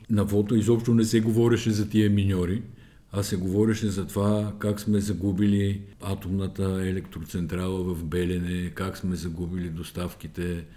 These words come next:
на газ, пак че ще умреме от студ зимата. Даже един от, а, депутатите от Б С П, Драгомир Стойнев, бивш министър на енергетиката, беше казал, че пожелава студена зима, за да разбереме колко е лошо да нямаме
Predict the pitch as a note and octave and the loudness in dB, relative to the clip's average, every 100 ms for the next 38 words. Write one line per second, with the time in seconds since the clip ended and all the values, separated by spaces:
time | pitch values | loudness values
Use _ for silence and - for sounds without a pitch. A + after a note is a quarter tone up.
0 | - - - F#2 F2 D#2 F2+ F2 - - | -20 -20 -8 -6 -4 -4 -4 -4 -8 -14
1 | - - B2 - - - G#2 G2+ G2 F#2+ | -12 -8 -8 -10 -12 -4 0 2 2 0
2 | F#2+ D#2+ - F2 E2+ D2+ F2 F2 D#2+ D#2+ | 0 -4 -6 -6 -4 -2 -2 -2 -4 -6
3 | F2 F2 F2+ D#2 F2 F2 D#2 - F2 D#2 | -4 -4 -4 -2 -2 -4 -4 -6 -6 -4
4 | D#2 E2 D#2+ E2+ D#2 D2+ E2 D#2 - D2+ | -6 -10 -8 -8 -8 -8 -6 -6 -8 -4
5 | F2 - D#2 F2 F2 D#2 D#2+ D2+ D#2 D#2+ | -4 -4 -6 -4 -4 -4 -4 -2 -2 -2
6 | - E2 E2 D#2+ D2 C#2+ E2 - F2 D#2 | -6 -6 -2 -2 -4 -8 -8 -6 -4 -4
7 | D2 - E2+ E2+ E2 E2 E2 D2+ E2+ F2+ | -4 -8 -8 -6 -6 -4 -4 -4 -4 -6
8 | - - G2+ G#2 - D#2+ F2+ E2+ - F#2+ | -14 -12 -8 -8 -10 -6 -4 -4 -6 -6
9 | F2+ G#2 - F2 D2+ F2+ D#2 F2 F2+ G#2+ | -2 -2 -4 -8 -8 -6 -4 -4 -2 -4
10 | G2+ - D2+ F2+ G2+ G2+ D2+ F#2 G#2 F#2 | -6 -6 -6 0 2 2 2 2 2 2
11 | F#2 F2 E2+ D2+ D2+ E2 F#2 E2 F2 F2+ | -2 -4 -6 -6 -6 -4 -2 -4 -4 -4
12 | F2+ F2 D#2 E2+ G2 - F2+ D#2+ D#2+ E2 | -4 -4 -2 -4 -4 -6 -8 -4 -4 -4
13 | E2+ D#2+ D#2+ D#2+ | -4 -4 -4 -4